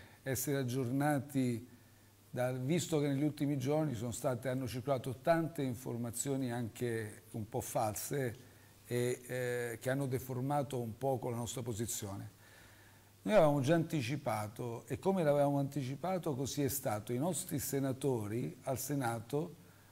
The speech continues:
non hanno partecipato al voto sul decreto aiuti, motivando questa posizione con ragioni di metodo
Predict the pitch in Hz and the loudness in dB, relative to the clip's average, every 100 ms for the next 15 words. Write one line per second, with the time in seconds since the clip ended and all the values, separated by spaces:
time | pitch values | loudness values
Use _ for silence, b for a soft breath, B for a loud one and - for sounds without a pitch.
0 | B B B - 139 165 185 175 160 - | B B B -2 2 6 6 6 2 2
1 | 156 - 135 165 156 151 139 175 160 107 | 0 0 0 2 2 2 2 2 2 -2
2 | 127 127 135 139 135 120 107 - 104 - | 0 0 0 0 2 2 0 -2 -8 -10
3 | - - - - - - 143 135 196 185 | -20 -20 -20 -20 -20 -6 -2 4 6 6
4 | 160 156 151 143 160 - 170 127 123 139 | 4 2 0 0 -2 -2 0 0 0 -2
5 | 135 139 120 170 143 120 120 127 143 156 | 0 0 2 2 2 2 0 2 2 2
6 | 160 175 156 185 214 - | 2 2 4 4 2 -4